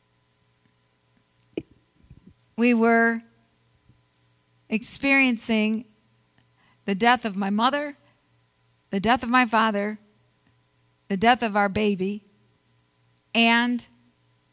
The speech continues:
the loss of a dog, a, a pet we had for quite a while, all in five weeks.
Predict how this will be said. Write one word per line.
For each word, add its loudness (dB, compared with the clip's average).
the -2
loss 2
of -6
a -4
dog, -2
a, -6
a -6
pet -4
we -4
had -6
for -6
quite -2
a -4
while, -2
all 2
in 0
five -4
weeks. -12